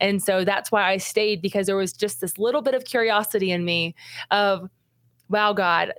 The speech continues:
the faithfulness I have seen in the land of the living,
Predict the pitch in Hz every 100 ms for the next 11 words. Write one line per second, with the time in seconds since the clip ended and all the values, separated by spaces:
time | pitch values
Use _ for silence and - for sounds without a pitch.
0 | - 202 214 226 - 233 214 - 208 190
1 | 196 202 208 - 262 262 254 254 254 262
2 | 262 254 233 240 247 262 277